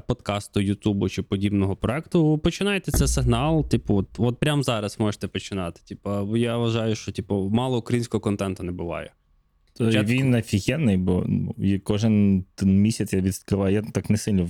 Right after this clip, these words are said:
Speaker 2: в, в це пірнаю, але кожен місяць відкриваю для себе щось класне. В цьому місяці я відкрив Хаші, це просто
Speaker 1: Хаші. О,
Speaker 2: роз'єб.
Speaker 1: я, до речі, давно дивився їх. Прикольні ребята,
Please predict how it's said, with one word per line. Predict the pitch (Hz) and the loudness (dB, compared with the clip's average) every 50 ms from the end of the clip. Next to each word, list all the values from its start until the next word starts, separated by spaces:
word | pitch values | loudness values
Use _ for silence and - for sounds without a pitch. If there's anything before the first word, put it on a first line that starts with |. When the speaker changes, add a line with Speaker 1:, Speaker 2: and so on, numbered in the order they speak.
| - - | -4 -8
Speaker 2:
в, | - 95 92 90 92 | -6 -6 -4 -4 -6
в | 92 | -6
це | - - 90 87 87 87 90 90 92 95 95 92 - - 98 95 - | -6 -4 -2 -2 0 0 0 0 0 -2 -4 -6 -6 -6 -8 -8 -6
пірнаю, | 101 98 101 117 160 190 110 - - | -8 -6 -4 -2 -2 -2 -4 -4 -4
але | 95 98 104 98 | -2 -2 -2 -2
кожен | - 107 95 98 98 98 | -2 -2 0 2 2 2
місяць | 98 95 95 90 87 | 2 0 -2 -2 -2
відкриваю | 90 - - 95 90 90 90 85 | -2 -2 -2 -2 0 0 0 0
для | 85 85 | 0 -2
себе | - - 85 85 85 | -2 -4 -4 -4 -6
щось | - - - - | -6 -8 -12 -10
класне. | - - 85 - - - 107 | -10 -12 -12 -10 -12 -12 -12
В | - | -6
цьому | - 104 104 101 | -2 0 2 4
місяці | 98 98 95 - - 82 - 85 | 4 4 2 0 -2 -4 -2 -2
я | 87 87 | 0 0
відкрив | 82 82 - - 87 80 | 0 -2 -2 -2 -4 -4
Хаші, | 69 - - 92 90 - - - - - | -2 -2 -2 -2 -2 -4 -6 -10 -14 -18
це | _ - - - | _ -20 -20 -14
просто | - - 80 80 - 98 | -12 -10 -8 -6 -2 -2
Speaker 1:
Хаші. | 82 82 82 | 0 0 0
О, | |
Speaker 2:
роз'єб. | 80 78 123 117 110 - - 110 | 0 0 0 0 0 0 0 0
Speaker 1:
я, | 113 113 113 113 | 0 0 0 0
до | 110 113 110 | 0 0 0
речі, | 113 - - 113 | -2 -2 -2 -2
давно | 113 110 104 98 | 0 2 2 2
дивився | 98 95 98 95 - - - 92 | 0 0 -2 -4 -4 -6 -6 -6
їх. | 92 | -4
Прикольні | - 135 131 - 113 98 101 101 | -4 -6 -4 -2 -2 -2 0 -2
ребята, | 98 98 95 92 92 - - | -2 -2 -4 -4 -6 -8 -12